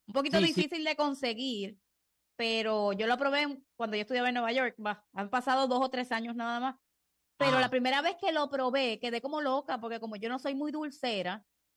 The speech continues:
Speaker 1: pues ese
Speaker 2: Ajá.
Speaker 1: manteca-, el mantecado era perfecto para mí.
Speaker 2: Sí,
Speaker 1: Y el de
Speaker 2: sí.
Speaker 1: habichuela, y el de habichuela roja. Pero el,
Speaker 2: Sí.
Speaker 1: el, el, el japonés así, estilo japonés. ¡Ah! ¡Qué cosa tan rica! Mm.
Speaker 2: Puede hacer de aguacate.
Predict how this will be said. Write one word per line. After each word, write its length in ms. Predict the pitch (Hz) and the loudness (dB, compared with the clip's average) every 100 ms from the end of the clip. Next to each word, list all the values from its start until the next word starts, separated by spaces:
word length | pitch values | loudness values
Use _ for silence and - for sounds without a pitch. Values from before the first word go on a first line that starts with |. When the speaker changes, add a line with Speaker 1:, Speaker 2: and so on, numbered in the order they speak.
| _ _ | _ _
Speaker 1:
pues 140 | 262 | 0
ese 180 | - - | 2 2
Speaker 2:
Ajá. 80 | 247 | 0
Speaker 1:
manteca-, 680 | 247 247 247 - 262 254 247 | -2 -6 -12 -6 -4 -2 0
el 60 | 247 | 2
mantecado 440 | 240 247 254 302 | 2 0 0 0
era 160 | 285 254 | 0 0
perfecto 680 | 285 285 - 277 277 - 262 | -4 -8 -6 -6 -4 -4 0
para 180 | 233 220 | 2 2
mí. 320 | 247 202 - _ 240 269 - | 0 -2 -6 _ -10 -10 -6
Speaker 2:
Sí, 120 | 160 185 | -2 2
Speaker 1:
Y 80 | 262 | 4
el 80 | 240 | 4
de 60 | |
Speaker 2:
sí. 40 | 240 | 4
Speaker 1:
habichuela, 580 | 240 - 269 262 226 196 | 2 2 2 4 4 2
y 80 | 262 | 4
el 60 | |
de 60 | 254 | 4
habichuela 420 | 254 247 262 285 | 2 -2 0 0
roja. 580 | 254 247 240 220 180 - _ _ _ _ | -2 -2 -2 -2 -6 -12 _ _ _ _
Pero 260 | 156 220 156 | -4 2 4
el, 80 | 185 | 6
Speaker 2:
Sí. 220 | 214 190 | 6 2
Speaker 1:
el, 80 | 226 - | 0 -8
el, 180 | 214 - _ | -14 -16 _
el 180 | 233 220 | -6 -2
japonés 420 | 214 214 214 302 | -2 -2 -4 -2
así, 260 | 302 349 392 - _ | -2 -2 -8 -10 _
estilo 360 | - 240 240 269 | -4 -2 2 2
japonés. 360 | 294 294 294 - | 2 2 -2 -4
¡Ah! 300 | 294 349 349 294 | -2 -2 -2 -2
¡Qué 100 | 233 | 0
cosa 200 | 226 208 | 0 0
tan 180 | 254 254 | 0 0
rica! 460 | 226 262 233 160 - _ _ _ _ _ _ _ | -2 -4 -6 -8 -12 _ _ _ _ _ _ _
Mm. 120 | 127 | -6
Speaker 2:
Puede 180 | 120 147 | 0 2
hacer 220 | 175 180 | 2 0
de 60 | 170 | 0
aguacate. 640 | 165 151 139 160 175 170 | 0 0 0 -2 -2 -10